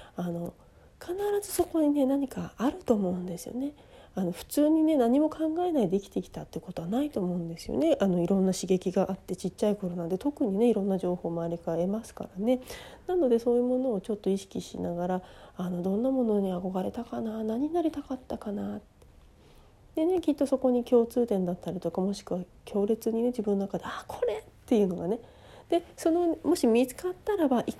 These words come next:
回そのヒーローの中に入ってみるといいですよね。それでその感覚を味わって、「あ、今の仕事でもこれだったらできるかもしれない」っ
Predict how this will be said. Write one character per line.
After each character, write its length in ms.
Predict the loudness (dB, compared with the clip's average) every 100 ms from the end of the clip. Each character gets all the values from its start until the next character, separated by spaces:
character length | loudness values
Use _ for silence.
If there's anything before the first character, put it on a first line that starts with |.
| 0
回 160 | 0
そ 160 | 2 2
の 80 | 2
ヒ 140 | 2
ー 100 | 4
ロ 80 | 4
ー 20 |
の 60 | 4
中 200 | 0 -4
に 60 |
入 180 | -4 -4
っ 20 |
て 160 | 2 4
み 140 | 4
る 100 | 2
と 100 | -4
い 140 | -10 -12
い 40 |
で 100 | -14
す 80 | -14
よ 100 | -10
ね。 160 | -8 -8 -10
そ 120 | -4
れ 160 | -2 -2
で 80 | -2
そ 140 | 0
の 80 | 0
感 280 | 0 -2 -2
覚 380 | -2 -4 -2 0
を 100 | 0
味 220 | 0 -2
わ 140 | -2
っ 20 |
て、 360 | -6 -2 0 0
「あ、 140 | -2 -4 -8 -20 -4
今 280 | 2 6 8
の 160 | 8 6
仕 160 | 4
事 260 | 2 2 2
で 100 | 2
も 140 | 0
こ 200 | -2 2
れ 100 | 4
だ 60 | 4
っ 100 | -2 -6
た 100 | -6
ら 80 | -6
で 140 | -8
き 180 | -8 -4
る 80 | -2
か 160 | -2
も 140 | -2 -4
し 200 | -10 -10
れ 100 | -12
な 140 | -12
い」 40 |
っ 20 | -16